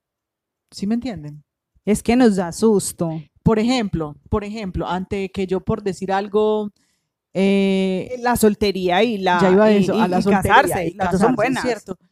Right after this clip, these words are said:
Speaker 1: Entonces el Señor me puede mostrar dos partidos muy buenos y cual-, por cualquiera de los dos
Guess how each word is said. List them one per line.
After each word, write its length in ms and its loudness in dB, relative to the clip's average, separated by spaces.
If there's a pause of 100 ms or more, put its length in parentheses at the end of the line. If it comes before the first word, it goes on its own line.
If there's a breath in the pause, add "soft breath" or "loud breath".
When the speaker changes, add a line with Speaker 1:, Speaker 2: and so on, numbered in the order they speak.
(160)
Speaker 1:
Entonces 420 2
el 120 2
Señor 260 -2
me 100 -2
puede 160 2
mostrar 340 -2
dos 160 -4
partidos 600 -8 (420)
muy 240 -6
buenos 460 -8 (420)
y 120 -16
cual-, 220 -12
por 380 2
cualquiera 460 0
de 60 2
los 200 0
dos 380 2